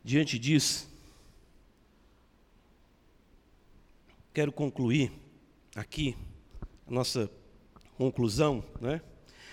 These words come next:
dizendo o seguinte: que o caminho do peregrino não é um caminho fácil. Ser cristão,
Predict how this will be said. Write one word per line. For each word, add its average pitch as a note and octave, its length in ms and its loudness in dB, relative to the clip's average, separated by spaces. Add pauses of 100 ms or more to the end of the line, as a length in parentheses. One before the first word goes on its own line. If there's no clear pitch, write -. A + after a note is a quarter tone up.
(120)
dizendo C#3 300 2
o D3 40 0
seguinte: C#3+ 680 0 (560)
que F3+ 100 0
o E3 40 -4
caminho D#3+ 580 2 (340)
do D#3+ 160 -2
peregrino D#3+ 680 4 (560)
não D#3 400 4 (100)
é C#3+ 300 2 (200)
um D3+ 60 0
caminho C3+ 580 6 (300)
fácil. - 540 -4 (2000)
Ser G#3+ 360 8
cristão, F3+ 680 6